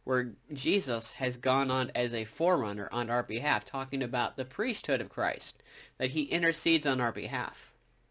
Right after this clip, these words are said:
And because he intercedes on our behalf, we have hope. We may not get the desired outcome in all things.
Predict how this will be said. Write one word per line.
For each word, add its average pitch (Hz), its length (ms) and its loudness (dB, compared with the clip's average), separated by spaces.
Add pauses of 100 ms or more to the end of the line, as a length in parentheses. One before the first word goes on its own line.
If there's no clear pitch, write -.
(760)
And 165 80 -4
because 190 400 4
he 175 140 -2
intercedes 127 500 2
on 120 180 2
our 113 120 0
behalf, 104 580 -6 (540)
we 151 220 2
have 123 220 -2
hope. - 380 -4 (800)
We 165 160 6
may 196 240 8
not 190 280 2
get 156 200 4
the 143 100 4
desired 135 580 4
outcome 127 500 2 (340)
in 127 140 -4
all 107 160 -2
things. - 460 -12